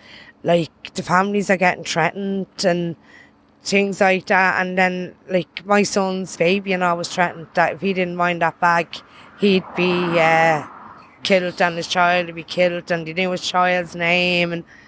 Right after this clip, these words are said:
like, my young fella, he's in there now, he's twenty-four, the other one's twenty-nine, and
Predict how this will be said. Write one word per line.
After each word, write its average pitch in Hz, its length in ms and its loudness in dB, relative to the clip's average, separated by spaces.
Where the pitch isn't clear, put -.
like, 190 220 2
my 220 120 2
young 208 280 0
fella, 185 220 2
he's 170 480 -6
in 202 240 0
there 190 240 4
now, 185 200 0
he's 185 180 -4
twenty-four, 185 560 0
the 185 120 -4
other 185 120 -4
one's 185 220 -6
twenty-nine, 180 640 -2
and 180 800 2